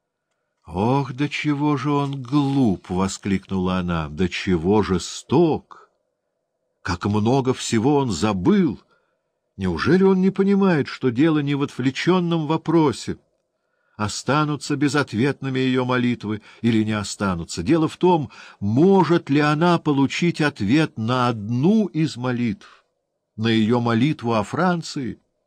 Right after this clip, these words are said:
Или он не верит, что подобные вещи могут быть для человека реальными?» Он считает, что небольшая доза сомнения пойдет ей на пользу. Он говорит о ней как о женщине, которая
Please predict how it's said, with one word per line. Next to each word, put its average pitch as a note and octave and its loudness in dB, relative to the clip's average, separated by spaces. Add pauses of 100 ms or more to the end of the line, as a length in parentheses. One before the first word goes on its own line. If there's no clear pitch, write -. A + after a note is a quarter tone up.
(560)
Или A2 4
он G#2+ -2
не G2 4
верит, C#3 0
что - -6
подобные F#2+ -2
вещи G#2 -4 (340)
могут G#2 0
быть F#2+ 0
для F#2+ -2
человека A2 -2
реальными?» F2 -4 (3000)
Он E3 0
считает, D3+ 0
что - -2
небольшая B2 0
доза C3 0
сомнения C#3 -2
пойдет G#2+ -2
ей G#2 -2
на G2 -4
пользу. E2+ -6 (1000)
Он C3+ -2
говорит C#3+ 2
о C3+ 2
ней C3 0
как A2+ -2
о G#2+ 2
женщине, D#3 -2
которая A#2 -2